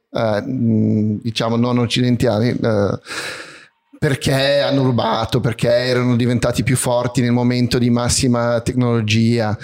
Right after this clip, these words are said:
cioè perché è anche quello, cioè quando il Mali era il paese più ricco del mondo,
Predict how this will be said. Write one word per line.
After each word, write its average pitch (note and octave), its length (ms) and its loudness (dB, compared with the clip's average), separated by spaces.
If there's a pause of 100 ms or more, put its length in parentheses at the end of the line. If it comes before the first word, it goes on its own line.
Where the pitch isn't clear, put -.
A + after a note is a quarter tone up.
(220)
cioè C3+ 140 0
perché D3+ 280 0
è D#3+ 60 -2
anche D3 220 0
quello, A#2 520 0 (220)
cioè B2+ 160 -2
quando D3 220 2
il C3+ 340 4
Mali A#2+ 480 0
era A#2 160 2
il A2+ 160 2
paese A#2 400 0
più A#2 160 0
ricco A#2+ 260 0
del A2+ 160 2
mondo, A2 760 2